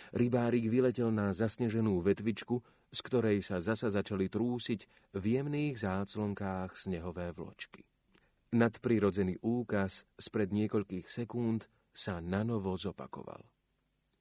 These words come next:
Vodník Čľupko si malú rybku chvíľku prehadzoval v zobáku,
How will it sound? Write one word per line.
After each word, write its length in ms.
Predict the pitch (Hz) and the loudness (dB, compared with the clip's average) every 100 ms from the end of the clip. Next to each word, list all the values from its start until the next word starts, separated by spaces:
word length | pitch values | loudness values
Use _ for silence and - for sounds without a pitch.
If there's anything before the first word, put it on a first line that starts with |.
| _ _ _ _ _ _ _ _ _ _ _ _ 113 | _ _ _ _ _ _ _ _ _ _ _ _ 2
Vodník 480 | 107 101 95 82 | 4 4 0 0
Čľupko 560 | - 123 139 - 90 107 _ _ | -6 -4 -4 -4 -4 -4 _ _
si 240 | _ - 113 87 | _ -2 0 0
malú 400 | 110 143 143 127 | -2 -4 -2 0
rybku 320 | 120 - 123 | -2 -2 -4
chvíľku 480 | - 104 107 107 101 | -2 0 0 0 -4
prehadzoval 640 | - 110 107 98 87 82 | -2 -2 -2 -2 -2 -4
v 40 | 95 | -4
zobáku, 420 | 85 87 90 120 | -2 -4 -4 -8